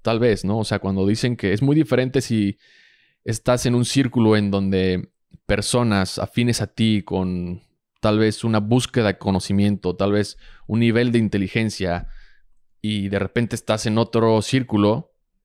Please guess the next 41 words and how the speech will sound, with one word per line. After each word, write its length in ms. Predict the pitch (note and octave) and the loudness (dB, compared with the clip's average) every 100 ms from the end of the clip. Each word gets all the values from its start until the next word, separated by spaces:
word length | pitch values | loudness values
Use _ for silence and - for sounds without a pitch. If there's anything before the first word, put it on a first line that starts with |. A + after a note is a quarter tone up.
| - | -8
en 180 | G2 F#2+ | -4 -2
donde 280 | F#2 F2+ | -2 -2
no 240 | F2+ F#2+ A2 | -2 0 0
es 160 | A#2+ C3 | 0 -2
ese 140 | A#2+ | -4
círculo, 420 | - B2 - G#2 | -2 -4 -2 -2
no 60 | G#2+ | -2
es, 100 | - | -2
no 80 | A#2 | -4
es 80 | A#2 | -2
parecido 380 | D3 A2 - C3 | -2 -2 0 0
a 20 | |
ese 100 | A#2 | 0
círculo, 320 | C#3+ B2+ F#2+ | -2 -2 -4
sino 220 | - F2 | -4 -6
todo 200 | - B2+ | 0 2
lo 120 | C3+ | 2
contrario, 540 | B2 G#2+ C3 B2+ F2+ F#2 | 0 -2 0 0 0 -2
y 60 | |
buscan 300 | F#2 A2 A2+ | -4 -6 -4
más 180 | A2+ A2+ | -4 -2
el 100 | A2 | -2
desmadre, 600 | F#2 G2 A#2+ A#2+ G2 F#2 | -2 0 0 2 2 0
la 120 | F2 | -2
fiesta, 600 | F#2 B2 B2 - E2+ E2+ - - - - | -4 -2 -2 -2 -2 -2 -6 -20 -20 -18
que 80 | - | -10
también 200 | - G2+ | -4 -2
está 160 | B2 E2+ | -2 -2
bien, 200 | G2+ F2 | 0 0
pero, 300 | E2+ E2 - _ _ _ _ _ | -2 -2 -6 _ _ _ _ _
pero 380 | F#2 F#2+ - - | 0 0 -2 -6
en 140 | G2 | -4
donde 400 | F#2+ F#2+ F#2+ F#2 | -2 -2 0 -2
tal 180 | F2+ G#2+ | -2 -2
vez 140 | A#2 | -2
ese 160 | A#2 A2 | -2 -4
círculo 400 | A2+ A#2+ A2+ A2 | -4 -4 0 0
está 260 | G#2 - G#2+ | 0 -2 -2
más, 460 | G#2+ G#2+ A2 - | 0 0 -2 -6
tiene 200 | - A#2+ | -4 -2
otros, 600 | A#2+ B2 A#2 - - - | 0 0 0 -2 -14 -20